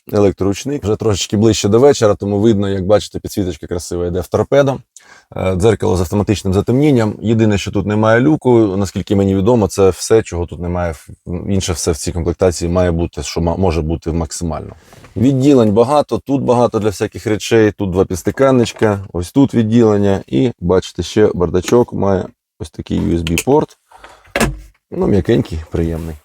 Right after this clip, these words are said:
Зріст у мене сто дев'яносто три сантиметри. Я сиджу зараз сам за собою. Колінами, бачите, я торкаюсь тут сидушки, підпираюсь, тільки якщо трошки розкидаю в сторони, тоді можу сидіти нормально. І ледве-ледве головою торкаюсь. Ну, враховуйте, що це мій зріст, я сиджу сам за собою все ж таки. Тобто з'їхати я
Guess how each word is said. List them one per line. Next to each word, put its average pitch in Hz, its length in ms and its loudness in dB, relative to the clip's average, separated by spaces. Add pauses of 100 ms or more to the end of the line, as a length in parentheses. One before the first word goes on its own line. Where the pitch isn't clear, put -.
(280)
Зріст 143 380 4
у 127 40 2
мене 110 220 2
сто 151 240 0
дев'яносто 120 440 0
три 107 140 0
сантиметри. 92 580 -2
Я 127 100 4
сиджу 110 240 0
зараз 95 300 2
сам 127 200 0
за 107 100 0
собою. 95 500 0 (240)
Колінами, 120 440 4
бачите, 98 400 2
я 113 300 4
торкаюсь 98 520 0
тут 117 180 -8
сидушки, 113 580 -4
підпираюсь, 104 560 4
тільки 117 300 -4
якщо 104 420 0
трошки 101 300 -2
розкидаю 98 440 2
в - 40 -2
сторони, 139 360 2
тоді 92 240 -2
можу 95 280 -2
сидіти 87 600 -4
нормально. 82 400 0 (460)
І 165 240 4
ледве-ледве 117 760 2
головою 101 460 4
торкаюсь. 85 460 -8
Ну, 156 100 2
враховуйте, 123 500 4
що 92 160 -4
це 101 180 0
мій 95 140 0
зріст, 131 300 2
я 87 80 -4
сиджу 92 320 -2
сам 87 240 -4
за 82 80 -4
собою 65 320 -8
все - 140 -12
ж 76 100 -14
таки. - 200 -8
Тобто - 260 -4
з'їхати 85 380 0
я 82 120 0